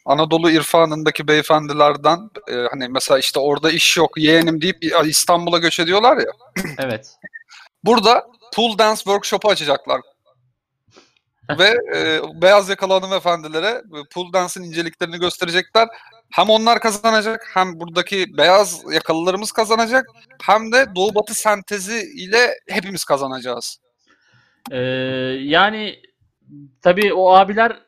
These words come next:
Speaker 2: e, şayet, e, şey olursa hani, e, kursiyerlere, e, sarkıntılık etmezlerse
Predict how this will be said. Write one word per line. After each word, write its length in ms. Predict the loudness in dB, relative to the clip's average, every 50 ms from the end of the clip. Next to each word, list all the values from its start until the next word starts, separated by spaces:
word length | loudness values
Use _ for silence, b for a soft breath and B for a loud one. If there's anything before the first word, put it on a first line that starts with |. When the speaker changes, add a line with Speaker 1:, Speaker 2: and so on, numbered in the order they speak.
| _ _ -2
Speaker 2:
e, 380 | 0 2 2 4 2 2 0
şayet, 560 | 0 0 2 2 4 4 2 0 -2 -8 -8 -6
e, 280 | -4 -2 -2 -2 -2 -2
şey 200 | 0 2 2 2
olursa 380 | 2 -2 -6 -4 -4 -4 -4 -4
hani, 260 | -8 -12 -14 -16 -18 _ _ _ _
e, 240 | -10 -10 -10 -10 -10
kursiyerlere, 880 | -12 -14 -14 -4 2 4 4 4 4 2 0 2 2 0 0 -4 -10 _
e, 180 | -12 -10 -10 -8
sarkıntılık 600 | 0 2 2 2 2 -2 -6 -6 -6 -10 -6 -6
etmezlerse 580 | -6 -6 -4 -4 -4 0 0 0 0 0 -6